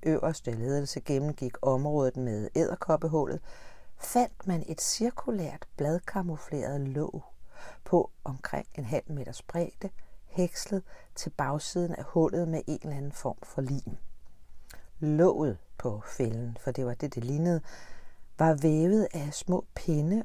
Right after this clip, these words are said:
og blade, limet sammen med et ukendt stof med et symmetrisk og diagonalt formet mønster. Låget i sig selv virkede robust, men var ganske let. Der var også en meget skarp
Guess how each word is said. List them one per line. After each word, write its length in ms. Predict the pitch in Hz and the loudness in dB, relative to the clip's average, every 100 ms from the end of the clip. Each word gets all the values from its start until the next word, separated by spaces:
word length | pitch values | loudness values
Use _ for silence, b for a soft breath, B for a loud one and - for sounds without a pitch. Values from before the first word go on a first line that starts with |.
| - | -2
og 120 | 170 | -4
blade, 520 | - 135 135 131 147 170 B B B | -2 0 2 4 4 2 B B B
limet 640 | 151 151 160 151 160 151 139 | 0 4 4 4 2 2 0
sammen 460 | - 156 - 180 | 0 -2 0 -2
med 100 | 156 | 0
et 80 | 139 - | -2 0
ukendt 420 | 175 - - - | 0 0 -2 -2
stof 540 | - - 160 156 - - b b b - | -2 2 4 2 -4 -10 b b b -2
med 240 | 156 151 | 2 2
et 100 | 139 | 0
symmetrisk 800 | - 156 151 180 - - 147 - - | -2 0 2 2 0 -2 -4 -6 -4
og 140 | - - | -2 2
diagonalt 640 | 151 139 143 147 - - | 2 2 0 0 -2 -6
formet 460 | - 143 135 131 131 | -2 0 2 0 0
mønster. 460 | 127 - - - - - - - - - - - - - - B B B | -2 -4 -8 -8 -8 -8 -10 -12 -14 -10 -6 -6 -8 -10 -8 B B B
Låget 500 | 131 147 - 247 165 | 6 8 8 4 2
i 40 | |
sig 180 | 113 120 | 0 -2
selv 320 | - 185 254 - B - | -2 0 -2 -6 B -2
virkede 420 | 131 110 202 214 | 0 2 2 0
robust, 640 | 110 - 139 165 - - - - | -2 -2 -2 -2 -4 -8 -6 -2
men 180 | 175 | 0
var 60 | 160 | 0
ganske 440 | - 151 190 - | -2 -2 -2 -2
let. 460 | 127 110 131 - - - - - - - b b b b b b b b | -2 -2 -4 -4 -8 -10 -12 -14 -14 -16 b b b b b b b b
Der 80 | 160 | 2
var 200 | 202 226 | 2 2
også 440 | 185 202 - 220 | 2 2 0 -4
en 160 | 185 170 | -2 0
meget 280 | 156 170 190 | 0 -2 -4
skarp 640 | - - - 165 196 - | -2 -2 -2 -2 -4 -6